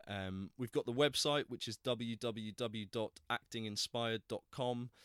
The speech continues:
Um, yeah, a-, and also wh-, whatever format, whatever sort of platform you're listening to this on, so for example iTunes,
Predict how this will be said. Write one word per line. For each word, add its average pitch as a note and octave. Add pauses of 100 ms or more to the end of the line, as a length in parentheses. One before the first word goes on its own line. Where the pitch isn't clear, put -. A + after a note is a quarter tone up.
(240)
Um, G2 (1500)
yeah, B2 (180)
a-, A#2
and C#3
also C#3+ (760)
wh-, C3
whatever C3
format, B2+
whatever A#2+
sort A2+
of G#2
platform A#2+
you're A2+
listening A#2
to A2
this G#2+
on, G2+
so G2
for G#2+
example G#2
iTunes, G2+